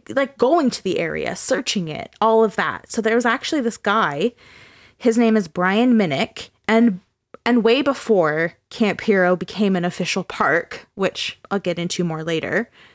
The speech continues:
he and his friends were able to explore inside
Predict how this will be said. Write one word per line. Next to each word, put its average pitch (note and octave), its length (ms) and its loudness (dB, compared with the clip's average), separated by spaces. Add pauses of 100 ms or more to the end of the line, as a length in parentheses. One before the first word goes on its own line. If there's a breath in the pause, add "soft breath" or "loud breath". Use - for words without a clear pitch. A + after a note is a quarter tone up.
(300 soft breath)
he D4 520 -2
and A#3 120 0
his A3+ 160 -2
friends A#3+ 380 0
were G#3+ 120 0
able G#3 260 0
to - 200 -4
explore G3 800 0 (100)
inside F#3+ 840 0